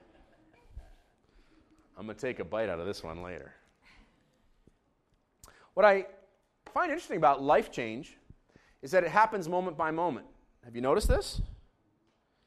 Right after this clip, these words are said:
It's, uh, gradual before it's sudden.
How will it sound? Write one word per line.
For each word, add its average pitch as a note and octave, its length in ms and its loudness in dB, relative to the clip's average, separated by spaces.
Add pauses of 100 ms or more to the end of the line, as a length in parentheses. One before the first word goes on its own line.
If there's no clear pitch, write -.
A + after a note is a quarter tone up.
(400)
It's, D#3 260 -2
uh, D#3+ 260 8 (120)
gradual F3 640 6
before G3+ 420 4
it's - 160 -2
sudden. B2 460 0